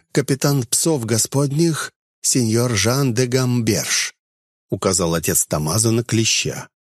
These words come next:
и я посмотрел на него вслед за Нуаданом. Не знал, что у Клеща есть не только имя, но и фамилия, да ещё и дворянская.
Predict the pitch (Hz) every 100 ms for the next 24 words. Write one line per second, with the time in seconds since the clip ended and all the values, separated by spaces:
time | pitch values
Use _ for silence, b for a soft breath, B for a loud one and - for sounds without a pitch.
0 | _ 117 85 78 139 - 180 156 143 127
1 | 139 131 147 151 - 113 135 117 131 139
2 | 160 165 127 123 127 87 85 - 107 _
3 | _ _ _ 180 247 240 208 170 - 202
4 | 180 214 185 175 123 123 - 131 113 113
5 | 107 135 - 160 120 98 101 107 - 170
6 | 151 98 82 80 80 98 101 - 101 104
7 | 135 147 82 - - - -